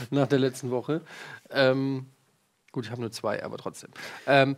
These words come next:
ich möchte mal ganz kurz auf den Chat eingehen, weil da ganz viele sagen, "Ah ja, wa-, jetzt regen sich alle auf über den Bayern und beim Doppelpass haben sich alle aufgeregt über den Bayern." Wir regen uns nicht auf. Wir sind eine Fußballsendung.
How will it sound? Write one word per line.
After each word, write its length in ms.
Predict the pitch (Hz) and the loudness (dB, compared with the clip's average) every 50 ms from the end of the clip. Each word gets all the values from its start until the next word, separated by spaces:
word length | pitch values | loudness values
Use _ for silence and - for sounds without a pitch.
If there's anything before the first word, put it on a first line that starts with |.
| - - | -6 -4
ich 140 | - 143 131 | -2 2 6
möchte 180 | 190 202 - | 6 6 6
mal 60 | 202 190 | 6 4
ganz 160 | 175 160 - | 4 2 2
kurz 100 | - 160 | 0 -2
auf 100 | 156 139 | -2 0
den 60 | 143 | 0
Chat 240 | - - 180 - - | -2 -2 -2 -2 -4
eingehen, 220 | - 120 117 113 117 | -6 -6 -4 -2 -2
weil 100 | 120 123 | 0 0
da 60 | 123 | 2
ganz 200 | 139 151 151 - | 2 0 0 -2
viele 220 | - 165 156 143 | -2 0 0 2
sagen, 360 | 123 143 135 135 135 123 127 | 4 6 6 6 6 4 2
"Ah 220 | 113 - 127 127 127 | 0 2 4 4 6
ja, 260 | 127 127 131 131 127 | 6 6 6 6 6
wa-, 120 | 127 127 | 4 2
jetzt 260 | 120 131 139 135 - 156 | 0 0 -2 -2 0 2
regen 160 | 160 156 151 | 2 2 2
sich 140 | 139 143 143 | 2 2 2
alle 180 | 139 139 135 113 | 4 6 6 6
auf 180 | 165 165 - | 4 2 0
über 140 | 165 156 160 | 0 0 0
den 100 | 151 143 | 2 4
Bayern 280 | 151 147 147 160 165 156 | 6 6 6 6 6 4
und 60 | 151 | 2
beim 100 | 151 143 | 2 2
Doppelpass 400 | - - - - 147 - 147 135 | 4 2 2 2 2 0 2 2
haben 140 | 143 147 143 | 2 2 2
sich 80 | 131 - | 2 0
alle 160 | 123 113 - | 0 2 2
aufgeregt 360 | 131 147 - - - 147 139 | 0 -2 -2 -4 -4 -2 0
über 140 | 160 156 147 | 2 2 2
den 60 | 135 | 4
Bayern." 240 | 147 143 143 143 135 - - - - - - | 4 4 2 2 0 -4 -8 -8 -10 -4 0
Wir 100 | 147 127 | 2 4
regen 180 | 147 180 180 | 6 6 6
uns 160 | 190 165 - - | 4 0 -2 -4
nicht 160 | 131 - - | -8 -4 0
auf. 300 | - 160 151 - - - - _ | 2 2 2 2 0 -6 -18 _
Wir 80 | - 135 | -4 -2
sind 100 | 139 139 | -2 -2
eine 60 | - | 0
Fußballsendung. 760 | - 208 208 - - 175 147 127 127 135 127 127 139 160 180 | 0 -2 -2 2 4 4 4 4 4 2 0 0 0 -2 -2